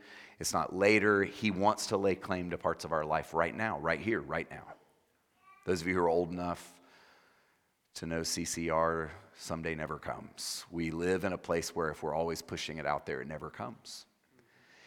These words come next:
And one of the things that I really wrestled with during this time away was, what does it look like for me to open up my hands and really participate? And at first that meant, "Do nothing." And then it meant,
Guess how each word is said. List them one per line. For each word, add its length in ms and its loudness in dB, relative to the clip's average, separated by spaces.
And 200 8
one 120 10
of 60 6
the 100 10
things 280 4
that 120 4
I 100 10
really 320 6
wrestled 500 6
with 160 2
during 260 2
this 140 -4
time 260 0
away 280 2
was, 200 -2
what 160 2
does 140 4
it 120 0
look 180 0
like 200 0
for 140 -6
me 160 0
to 120 2
open 240 0
up 120 -4
my 100 0
hands 320 -6
and 160 -8
really 220 -4
participate? 800 -8
And 120 2
at 160 -8
first 300 6
that 200 2
meant, 280 -2
"Do 160 0
nothing." 520 -2
And 200 -2
then 180 8
it 160 8
meant, 300 2